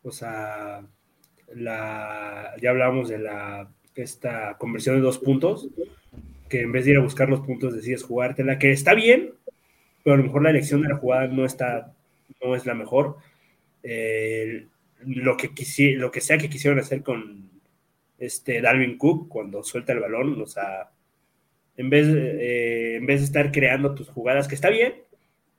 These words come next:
o sea, está bien que creas tus jugadas, pero pues por favor, o sea, creo que no, no era el momento para hacerlo, creo yo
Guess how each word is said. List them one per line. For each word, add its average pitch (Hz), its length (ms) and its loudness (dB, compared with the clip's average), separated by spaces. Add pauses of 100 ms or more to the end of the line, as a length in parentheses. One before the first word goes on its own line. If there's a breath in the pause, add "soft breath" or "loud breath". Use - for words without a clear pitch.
(200)
o 139 40 -20
sea, 127 140 -10
está 135 160 -2
bien 160 240 4
que 156 100 -4
creas 151 220 2
tus 143 120 -10
jugadas, 127 320 -2
pero 123 140 -8
pues - 140 -20
por - 140 -20
favor, 110 300 -8
o 110 40 -10
sea, 95 280 -18 (720)
creo 139 180 2
que 143 120 0
no, 135 580 -2 (560)
no 151 380 4
era 165 180 4
el 165 80 4
momento 147 800 0
para 101 200 -6
hacerlo, 104 400 -12 (140)
creo 120 280 -2
yo 107 160 -12